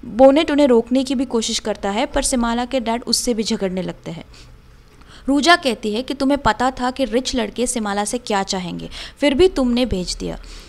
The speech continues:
फिर बोनेट उन दोनों को शांत करके कहता है कि हम कुछ तरीका ढूंढ लेंगे। तो सिमाला के डैड कहते हैं कि मैं मेरी बेटी को तेसनाई से शादी करने नहीं दे सकता,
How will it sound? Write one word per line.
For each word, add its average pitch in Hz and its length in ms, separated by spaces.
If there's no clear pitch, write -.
फिर 339 140
बोनेट 247 380
उन 247 220
दोनों 220 340
को 262 140
शांत 220 340
करके 226 260
कहता 214 320
है 208 180
कि 285 160
हम 247 320
कुछ 247 340
तरीका 220 360
ढूंढ 202 260
लेंगे। 175 360
तो 294 80
सिमाला 269 380
के 294 140
डैड 208 260
कहते 202 300
हैं 190 200
कि 294 80
मैं 247 340
मेरी 240 280
बेटी 190 320
को 277 120
तेसनाई 220 540
से 277 160
शादी 226 360
करने 220 360
नहीं 220 280
दे 202 140
सकता, 175 420